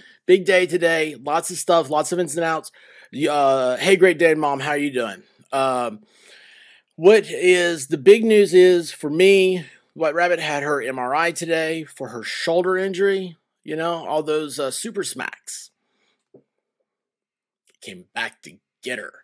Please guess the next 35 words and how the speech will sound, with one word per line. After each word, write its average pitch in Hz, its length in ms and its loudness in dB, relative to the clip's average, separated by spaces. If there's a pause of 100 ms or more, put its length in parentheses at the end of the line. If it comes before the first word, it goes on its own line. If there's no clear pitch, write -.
(440)
So 165 240 2
anyway, 185 440 4
she, 196 420 0
um, 156 180 -2
she'd 175 200 -6
never 220 160 -4
had 185 260 -6
an 151 60 -8
M 135 120 -8
R 120 160 -8
I 117 100 -6
before. 127 480 -8 (1300)
A - 20 -8
little 202 160 10
nervous 190 460 6
about 156 220 2
it 139 80 -4
going 135 260 -6
in. 104 220 -8 (200)
I 110 80 -16
felt 131 200 -6
really 127 180 -4
bad 107 300 -6
for 95 160 -14
her, 76 220 -18 (120)
but 117 300 -8
she, 123 500 -6
um, 104 460 -6 (340)
she - 100 -20
pulls 135 220 -4
it 147 40 -2
off 139 120 -2
like 147 140 -6
a 120 60 -10
champ. 156 300 -8